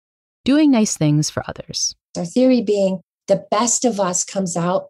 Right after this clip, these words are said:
Speaker 2: when we're with our canine friends.
Speaker 1: But that theory was confirmed more powerfully than Linda expected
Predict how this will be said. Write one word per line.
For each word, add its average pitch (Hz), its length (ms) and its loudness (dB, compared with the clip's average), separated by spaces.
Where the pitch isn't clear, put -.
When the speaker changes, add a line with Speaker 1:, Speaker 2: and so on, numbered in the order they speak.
Speaker 2:
when 214 120 -4
we're 202 120 0
with 180 220 -2
our 180 100 -6
canine 175 480 -4
friends. 165 500 -8
Speaker 1:
But 233 120 0
that 254 200 -2
theory 359 300 2
was 294 180 0
confirmed 151 500 0
more 208 220 2
powerfully 196 580 -2
than 135 160 0
Linda 143 240 -2
expected - 580 -6